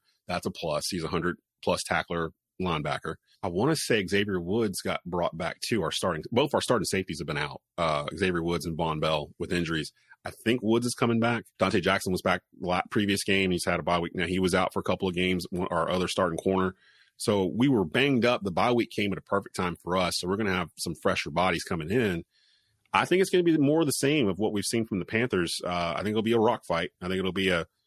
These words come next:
a tight game. The Panthers defense rarely gives up a lot of points to, to teams that aren't, like, p-, playing at elite level. Like, I mean, I know the Texans are playing well. You're playing five hundred ball, but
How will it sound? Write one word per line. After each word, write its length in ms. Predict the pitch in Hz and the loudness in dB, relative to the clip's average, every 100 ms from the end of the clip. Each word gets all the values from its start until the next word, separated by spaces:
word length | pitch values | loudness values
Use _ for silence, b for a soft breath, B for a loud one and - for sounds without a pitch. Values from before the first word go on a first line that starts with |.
| _ - | _ -16
a 80 | |
tight 380 | - - 143 - | -6 0 0 0
game. 340 | 90 80 82 92 | 0 0 0 -4
The 100 | - | -2
Panthers 280 | 127 123 95 | -2 -2 -4
defense 320 | 127 98 82 | -4 -4 -4
rarely 360 | 82 104 123 95 | -2 2 2 0
gives 140 | 95 | -2
up 100 | - | -4
a 60 | 76 | -6
lot 340 | 71 73 90 | -6 -4 -4
of 80 | 98 | -2
points 340 | 110 110 - - | 0 0 -2 -6
to, 200 | 85 80 - | -6 -6 -8
to 360 | 101 85 78 76 _ _ _ _ - | -4 -2 -2 -6 _ _ _ _ -4
teams 340 | 135 117 110 | 0 2 2
that 140 | 95 87 - | 2 0 0
aren't, 320 | 98 101 - - _ _ _ _ - | 2 2 -2 -14 _ _ _ _ -4
like, 200 | 87 - _ _ _ - | -2 -2 _ _ _ -18
p-, 120 | - - | -16 -2
playing 220 | 117 104 | 0 2
at 60 | 80 | 0
elite 380 | 73 80 113 - | -2 -4 -4 0
level. 360 | 117 120 127 - | 0 0 -6 -2
Like, 260 | 92 78 - _ _ _ _ | 0 0 -2 _ _ _ _
I 60 | 98 | 0
mean, 120 | 95 | 2
I 60 | 101 | 4
know 120 | 101 | 2
the 60 | 87 | 2
Texans 300 | 110 95 80 | 0 0 -4
are 40 | |
playing 280 | - 90 80 | 0 0 2
well. 200 | 95 95 | 4 2
You're 80 | 82 | 0
playing 220 | 98 87 - | -2 -2 -2
five 140 | 85 | -4
hundred 200 | 80 80 | -4 0
ball, 240 | 101 98 | 2 2
but 240 | 78 82 | 0 -4